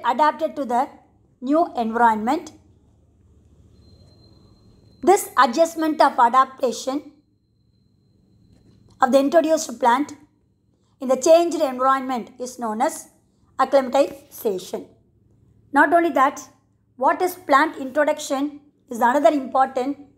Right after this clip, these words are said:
two-mark question. That means the introduction of genotype from a place where it is normally grown to a new environment is known as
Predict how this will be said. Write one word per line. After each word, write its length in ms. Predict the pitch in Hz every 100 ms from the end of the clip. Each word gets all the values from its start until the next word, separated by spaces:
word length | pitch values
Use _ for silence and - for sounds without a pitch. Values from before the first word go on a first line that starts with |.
| _ _ -
two-mark 380 | 269 277 247
question. 540 | 247 214 - 269 339 - _ _ _ _ _ _ _ _ _ _ _ -
That 220 | 214 214
means 400 | 285 349 - - _ _ _ _ _ _ _ - _ _ _
the 100 | 254
introduction 520 | 269 285 320 311 302
of 100 | 311
genotype 680 | 226 254 269 277 277 311 - - _ _ _ _ _ _ _ _ _ _ _
from 220 | 277 269
a 80 | 269
place 480 | - 285 294 349 -
where 260 | 262 240 294 - _ _ _ _ _ _
it 80 | 254
is 160 | 269
normally 640 | 240 254 277 277 277 247 -
grown 400 | 226 240 294 - - _ _ _ _ _ _ _ _
to 120 | 294 285
a 60 |
new 240 | 262 311 349 294
environment 720 | 277 277 277 262 262 220 - -
is 200 | 240 240
known 240 | 226 220
as 260 | 269 311